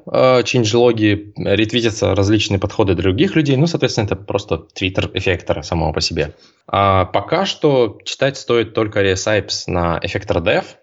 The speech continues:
и чатик. В ча-, в чатике щас прям очень много полезной информации, потому что присоединилось не так много людей, чтобы там были тупые вопросы,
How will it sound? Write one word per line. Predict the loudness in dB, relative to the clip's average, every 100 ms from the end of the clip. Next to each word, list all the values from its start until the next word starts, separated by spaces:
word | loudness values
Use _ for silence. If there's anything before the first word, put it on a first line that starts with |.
| _ -6
и | -2
чатик. | 0 -2 -4
В | -6
ча-, | -4 -4
в | -2
чатике | -4 -4 -8
щас | -4 -6
прям | -6 -4 -4 -4
очень | -4 0
много | 0 0 -2 -2
полезной | 0 0 -2
информации, | -4 -4 -4 -4 -4
потому | -2 -2
что | 0 -2
присоединилось | -4 -4 0 2 4 2 2 -4 -4
не | 0 0
так | 0 -4 -2
много | 2 2 2
людей, | 2 2 0
чтобы | 0 -2 0
там | 2
были | 2 2
тупые | 2 4 4
вопросы, | 4 2 0 -4